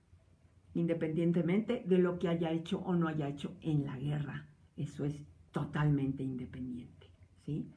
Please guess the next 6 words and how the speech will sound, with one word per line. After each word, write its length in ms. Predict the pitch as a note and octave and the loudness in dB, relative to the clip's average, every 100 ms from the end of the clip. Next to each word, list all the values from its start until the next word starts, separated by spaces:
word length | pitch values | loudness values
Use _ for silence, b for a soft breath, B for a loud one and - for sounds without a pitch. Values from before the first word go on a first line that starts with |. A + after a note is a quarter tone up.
| B B B - | B B B -4
Vean 600 | E3 F#3+ F#3+ G3+ C#4 F#4+ - - _ _ | 4 6 8 6 2 -2 -10 -20 _ _
esta 440 | G3+ G3+ - A3 | 4 4 2 0
labor 560 | A3 G3+ F3+ E3+ D#3 - - | 2 4 4 4 2 -2 -4
de 160 | C#3+ | -2
la 100 | C#3+ | 0
mamá, 460 | C#3+ D3 D#3 F#3+ - | 2 2 2 0 -4